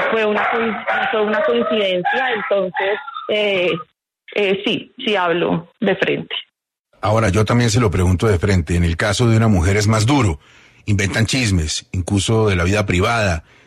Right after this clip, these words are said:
Speaker 2: eh, tratan de hacer relaciones que no son, tratan de ver, eh, relaciones donde no existen.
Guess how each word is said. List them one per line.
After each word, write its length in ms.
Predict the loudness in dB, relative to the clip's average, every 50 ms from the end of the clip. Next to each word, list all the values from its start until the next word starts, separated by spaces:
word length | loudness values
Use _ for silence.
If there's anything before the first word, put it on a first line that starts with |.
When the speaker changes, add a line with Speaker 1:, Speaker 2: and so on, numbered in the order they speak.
| _ -8
Speaker 2:
eh, 140 | -6 -6
tratan 360 | -2 -2 -2 0 0 2 2 0
de 60 | 0
hacer 200 | 0 0 -2 0
relaciones 480 | 0 0 0 0 0 2 2 2 2
que 100 | 0 0
no 100 | 0 0
son, 240 | 0 0 2 2 2
tratan 280 | 2 0 0 2 2 2
de 120 | 2 2
ver, 240 | 0 0 0 0 0
eh, 200 | 2 2 0 0 -2
relaciones 500 | -2 -2 0 -2 -2 0 0 2 2 2
donde 220 | 2 2 2 2
no 80 | 2 2
existen. 440 | 0 0 0 -2 0 0 -2 -2